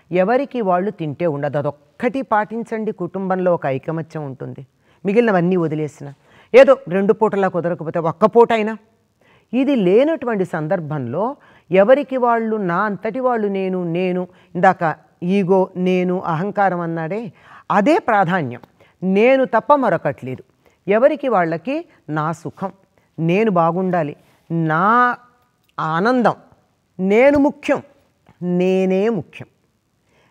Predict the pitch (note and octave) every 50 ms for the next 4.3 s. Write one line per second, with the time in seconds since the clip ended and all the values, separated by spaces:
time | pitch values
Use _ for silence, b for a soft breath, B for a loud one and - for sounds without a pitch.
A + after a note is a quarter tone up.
0 | _ - E3 F3 G3 A3+ A#3 A3+ A3 G#3+ - - - C4+ C4+ C4+ C4+ B3 - B3+
1 | G#3 A3 F#3+ F#3 F#3 G3+ G#3 G3+ F#3+ E3+ E3 F3 E3+ E3 F3+ F#3 E3+ D#3 D3+ -
2 | b b b b b F3+ G3 G#3 A#3 B3+ C4+ C#4 C#4 D4+ D#4 C#4+ - A#3+ F#3+ -
3 | - - G3 G3 F#3 F3 E3 F3 F3 E3+ E3 D#3+ D#3+ - E3 D3+ D3 - D3+ D3
4 | D3+ E3+ E3+ C#3+ C#3